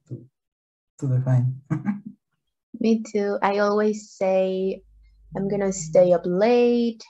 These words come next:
Speaker 2: I'm gonna do a lot of things," and then I fall asleep, like,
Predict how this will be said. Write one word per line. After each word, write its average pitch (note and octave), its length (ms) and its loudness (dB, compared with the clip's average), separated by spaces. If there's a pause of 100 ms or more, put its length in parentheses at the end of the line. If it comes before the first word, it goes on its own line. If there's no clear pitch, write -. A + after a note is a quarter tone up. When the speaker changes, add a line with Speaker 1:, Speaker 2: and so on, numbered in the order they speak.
(160)
Speaker 2:
I'm G3 160 -6
gonna F#3+ 180 -6
do F3+ 140 -2
a F3+ 100 0
lot G3 80 2
of G#3 180 -8
things," B3+ 340 0
and G3 140 -4
then A#3 460 0 (680)
I F#3+ 140 -2
fall G3 260 0
asleep, F3+ 440 -2
like, E3 320 -4